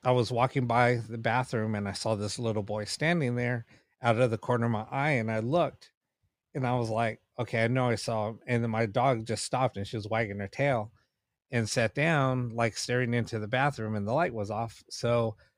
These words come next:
I asked my friend to send me the picture of the little boy that she captured, and when I looked at it, I said, "Oh my God, that's him," just because I haven't seen that picture in a while. So I was like, "Oh my God, that's exactly what I saw."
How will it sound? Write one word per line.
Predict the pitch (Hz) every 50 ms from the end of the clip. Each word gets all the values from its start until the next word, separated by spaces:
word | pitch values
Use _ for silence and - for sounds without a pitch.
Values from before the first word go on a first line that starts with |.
| _ _
I | - 131
asked | 143 156 156 139 - -
my | 131 117 120 110
friend | - - 151 160 160 131
to | 113
send | - - 127 120 123
me | 123
the | 110 113 107
picture | - 117 110 - - 117
of | 113 104
the | 107 110
little | 110 110 110 110
boy | 104 110 147 156 165 139
that | 123 117 -
she | - - 135
captured, | 117 - - 113 107 - - - 120 117 117 - - - _ _ _ -
and | 127 120 117 117 117 113 113 110 107 113 - - - -
when | - 113 107
I | 104 107
looked | 110 127 175 185 175 -
at | 120 110 110 113 127
it, | 131 - - _ _
I | 113 113 107
said, | - - 117 107 -
"Oh | - 113 110
my | 120 123
God, | 123 160 151 127 98 92
that's | 104 104 107 107 - -
him," | 160 165 127 104 110 - _ _ _ _ _ _
just | - 120 120 -
because | - 143 117 143 127 117
I | 120
haven't | 123 117 117 107
seen | - - 139 123
that | 120 113 -
picture | - - 131 - - - 120
in | 113 107 110 - -
a | - 107
while. | 101 104 107 123 131 113 101 95
So | - - - 123 120 117 113 107 - - _ _ _ _ _ _ _ -
I | 131 113 117
was | 117 107 113
like, | 117 110 -
"Oh | 147
my | 139 135 131
God, | 135 139 110 98
that's | 104 107 107 - - - - -
exactly | - 117 104 110 120 110 110 - - 117 110
what | 104 127 127 113
I | 117 123
saw." | - - 208 180 135 101